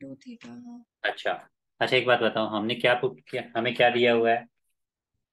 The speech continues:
Speaker 2: Zero is less than x less than one by root two दिया हुआ था, ठीक है?
Speaker 1: यस, sir।
Speaker 2: ज़ीरो is, x को आपने क्या डाल दिया?
Speaker 1: अ,
Speaker 2: x को आपने cos theta
Speaker 1: cos
Speaker 2: डाला था,
Speaker 1: theta।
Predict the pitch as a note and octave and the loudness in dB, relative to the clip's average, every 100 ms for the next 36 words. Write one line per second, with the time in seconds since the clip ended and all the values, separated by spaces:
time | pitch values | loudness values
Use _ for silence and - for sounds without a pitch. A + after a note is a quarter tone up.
0 | _ _ - G2+ A#2 A#2+ B2+ A#2+ G#2+ G#2+ | _ _ -12 0 4 6 4 4 2 2
1 | - B2+ A2+ A2 - G#2+ G#2 - A2+ G#2+ | 0 -4 -2 -4 -4 -4 -4 -2 -2 -2
2 | G#2+ A2+ A2 A2 A2 B2 A2+ A2+ A2+ - | 0 2 2 0 -4 -4 -2 -2 -2 -8
3 | C3 D3+ _ _ _ _ _ _ _ _ | -14 -14 _ _ _ _ _ _ _ _
4 | _ _ _ _ _ _ _ - C4+ A#3+ | _ _ _ _ _ _ _ -6 -4 -2
5 | - - - _ _ _ _ - G#2 A2+ | -4 -10 -20 _ _ _ _ -12 2 4
6 | A#2 A#2+ B2+ B2 - C3 A#2+ B2 A#2 A#2 | 6 4 2 0 2 2 2 2 0 2
7 | A#2 A2+ A2+ A#2 A#2+ _ _ _ - - | 4 2 0 -4 -6 _ _ _ -20 -20
8 | _ _ _ _ _ _ _ _ _ _ | _ _ _ _ _ _ _ _ _ _
9 | _ _ _ _ _ _ _ - A#3+ A3+ | _ _ _ _ _ _ _ -14 -10 -10
10 | A3 A3+ - A2+ - - A#2+ A#2+ C3 C3 | -10 -16 -12 -10 -10 0 0 2 0 2
11 | C3+ - A#2 A2+ F#2 E2 D#2+ - - _ | 2 0 0 0 0 -4 -8 -14 -18 _
12 | A3 A3 A3+ _ _ A#3 | -20 -20 -20 _ _ -20